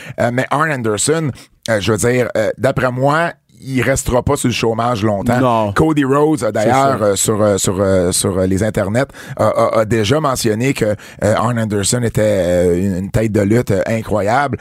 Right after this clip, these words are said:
Speaker 1: Et, euh, ben, on voit le lien facile Dusty Rhodes, Arn Anderson, euh, toute la vieille gang, la N W A des années quatre-vingts. Donc, il serait pas surprenant, là, de,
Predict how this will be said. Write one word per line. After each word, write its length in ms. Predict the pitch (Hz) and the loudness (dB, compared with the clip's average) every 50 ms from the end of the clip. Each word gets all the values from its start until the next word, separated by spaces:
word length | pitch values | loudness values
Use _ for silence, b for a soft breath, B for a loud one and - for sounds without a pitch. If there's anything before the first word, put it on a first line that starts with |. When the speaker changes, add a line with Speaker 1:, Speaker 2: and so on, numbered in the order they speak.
| B B B B - | B B B B -2
Speaker 1:
Et, 360 | 107 110 113 117 117 113 110 | 0 2 2 4 4 4 4
euh, 100 | 101 95 | 2 2
ben, 180 | 90 98 98 104 | 2 2 2 2
on 100 | 110 107 | 2 2
voit 240 | 85 98 113 117 | 2 2 2 2
le 120 | 117 113 110 | 2 2 2
lien 240 | 101 98 107 113 117 | 0 0 0 0 0
facile 400 | - 104 90 - - 117 117 110 | 0 0 -2 0 0 0 0 0
Dusty 280 | 98 110 - - - 98 | 0 -2 0 0 0 2
Rhodes, 280 | 101 110 113 113 98 | 4 4 4 4 2
Arn 160 | 110 101 104 | 0 -2 -2
Anderson, 560 | 104 98 101 98 87 85 - - 113 120 123 117 - B B B 117 - | -2 0 0 0 0 0 0 0 0 0 0 -2 -4 B B B -6 -2
euh, 220 | - 101 98 90 82 | 0 0 2 0 0
toute 160 | - 120 - | 0 0 0
la 120 | 113 110 107 | 2 0 2
vieille 260 | 95 104 104 101 98 | 2 2 2 2 2
gang, 260 | 90 104 110 117 127 | 0 0 0 0 0
la 160 | 113 107 - | 0 0 0
N 140 | - 113 107 | 0 0 0
W 320 | 104 110 90 101 101 98 95 101 110 | 0 0 0 2 2 2 4 4 4
A 60 | 117 | 4
des 160 | 98 104 98 | 2 2 2
années 120 | 98 104 | 0 0
quatre-vingts. 500 | 104 - 101 90 87 87 85 110 127 131 | 0 -2 -2 0 0 0 0 0 0 0
Donc, 200 | 113 110 107 98 B B B B B | 0 -2 -2 -4 B B B B B
il 80 | - 107 | -4 -2
serait 160 | - 131 131 | -2 0 0
pas 120 | - 170 | 0 0
surprenant, 840 | 165 - - 170 139 - - 147 143 139 143 123 135 147 151 151 139 | 0 0 0 -2 -2 -2 -2 0 0 0 0 -2 -2 -4 -2 -2 -2
là, 100 | 123 117 | -2 0
de, 240 | 98 110 104 101 | 0 2 0 0